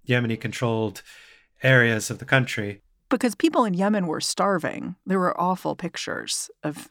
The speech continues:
Speaker 2: of children and babies.
Speaker 1: Yeah, and the, the U N has estimated that more than three hundred seventy-seven thousand people have been killed by this conflict, but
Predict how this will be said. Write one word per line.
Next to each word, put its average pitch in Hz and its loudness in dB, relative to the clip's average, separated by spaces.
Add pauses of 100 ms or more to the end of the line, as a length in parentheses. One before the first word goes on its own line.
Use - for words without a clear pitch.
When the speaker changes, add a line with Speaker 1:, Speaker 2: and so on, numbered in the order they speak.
Speaker 2:
of 143 -10 (180)
children 180 -2
and 147 -2
babies. - -6 (800)
Speaker 1:
Yeah, 151 12
and 143 6
the, 151 4 (240)
the 160 4
U 180 6
N 160 6
has 139 2
estimated 123 2
that 123 -4
more 120 0
than 113 -4 (100)
three 123 4
hundred 120 0
seventy-seven 113 -2
thousand 107 -4
people 117 -2 (360)
have 120 -2
been 123 0
killed 123 4
by 110 0
this 107 -2
conflict, 120 -2
but 123 -6